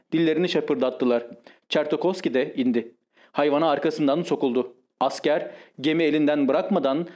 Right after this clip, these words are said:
esas duruşa geçti. Çağrılanlara yiyecekmiş gibi baktı. Çertokovski, "Çok güzel at," dedi. "Yürüyüşünün nasıl olduğunu sorabilir miyim zatı devletlerinden?"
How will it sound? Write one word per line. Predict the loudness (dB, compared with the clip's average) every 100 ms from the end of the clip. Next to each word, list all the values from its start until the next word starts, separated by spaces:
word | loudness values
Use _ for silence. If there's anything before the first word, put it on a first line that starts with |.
| -8 -4
esas | -2 -2 -2
duruşa | -2 0
geçti. | 0 0 0 -4 -4 -18 -20 _ -2
Çağrılanlara | 0 2 2 2 2 2 0 -4 -2
yiyecekmiş | 0 2 0 -2 -4
gibi | -2 0
baktı. | 0 -2 -4 -4 -6 _ _ _
Çertokovski, | -2 -2 0 0 -2 0 -2 -2 -8 _ -6
"Çok | -2 -2 -2
güzel | 0 2 2
at," | -2 -6 _ -14
dedi. | -4 -2 0 -4 -8 _ _ _ _
"Yürüyüşünün | -2 0 0 0 0 2 2
nasıl | 2 2 2
olduğunu | 2 2 0 2
sorabilir | 2 2 2 2
miyim | 2 2 0
zatı | 0 0 0
devletlerinden?" | 0 0 0 0 2 2 0 -2